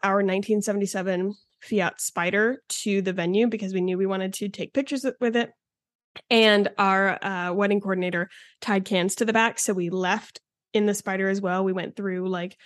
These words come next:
the sparklers and everything. It was so great. Uh, and the reception, like,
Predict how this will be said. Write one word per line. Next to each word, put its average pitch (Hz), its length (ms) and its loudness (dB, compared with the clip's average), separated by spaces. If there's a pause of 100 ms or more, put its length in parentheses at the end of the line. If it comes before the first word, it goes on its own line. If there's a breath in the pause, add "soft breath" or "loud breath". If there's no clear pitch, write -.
(240 soft breath)
the 208 100 0
sparklers 185 480 -4
and 185 100 -2
everything. 185 460 -4 (120)
It 277 80 -6
was 285 220 -4
so 320 180 -4
great. 302 380 -2 (340 loud breath)
Uh, - 60 -10 (160)
and 233 420 6 (320)
the 226 120 4
reception, 311 560 2 (280)
like, 196 320 0